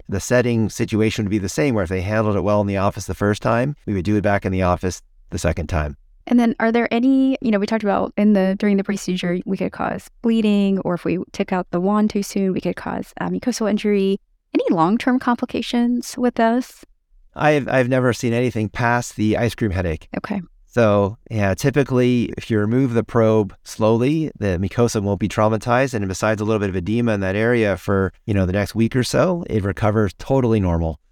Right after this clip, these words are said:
Speaker 1: It's really just how do we make the procedure as comfortable as possible for the patients in the office if you choose to do it in the office. And again, every doctor has their own anesthesia protocols, and I found that the,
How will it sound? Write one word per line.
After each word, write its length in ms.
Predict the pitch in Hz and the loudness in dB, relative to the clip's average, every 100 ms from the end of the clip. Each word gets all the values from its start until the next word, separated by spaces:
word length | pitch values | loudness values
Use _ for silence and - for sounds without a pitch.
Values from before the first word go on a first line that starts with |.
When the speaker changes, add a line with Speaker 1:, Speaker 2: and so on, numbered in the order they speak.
| - | -8
Speaker 1:
It's 220 | 117 - | -6 0
really 240 | 165 165 | 2 4
just 380 | 139 123 - - | 2 0 -2 -8
how 180 | 110 127 | -2 0
do 80 | 135 | 2
we 320 | 127 117 113 - | 0 0 -4 -4
make 260 | 110 110 - | -2 0 -2
the 80 | - | -4
procedure 480 | 82 110 104 101 | -2 0 2 0
as 160 | 87 92 | 0 -2
comfortable 480 | - 120 113 113 98 | -2 -2 0 0 0
as 100 | 90 | 0
possible 360 | 104 98 110 | -2 0 0
for 120 | 98 98 | 0 0
the 80 | |
patients 380 | 95 101 101 98 | 0 -2 -2 -4
in 60 | 95 | 0
the 100 | 90 | 2
office 340 | 90 90 85 | 2 0 -4
if 80 | 87 | -4
you 80 | 85 | -2
choose 220 | - 95 | -2 -2
to 80 | 95 | -2
do 100 | 92 | -2
it 40 | |
in 40 | 87 | 0
the 140 | 85 | 0
office. 440 | 87 85 107 110 | 0 -2 -4 -4
And 220 | 98 90 87 _ _ | -6 -8 -10 _ _
again, 220 | 113 107 | -2 0
every 240 | 117 113 110 | 2 2 4
doctor 340 | 107 107 104 | 2 2 0
has 160 | 101 95 | -2 0
their 140 | 104 | 0
own 100 | 95 | 0
anesthesia 420 | 92 87 110 107 | -2 -2 -2 -2
protocols, 640 | - 117 113 123 113 127 110 | 0 0 0 0 2 2 0
and 160 | 98 | -2
I 120 | 95 | -2
found 400 | 98 98 101 98 | -4 -2 0 2
that 160 | 98 82 | 0 0
the, 260 | 85 85 | -2 -2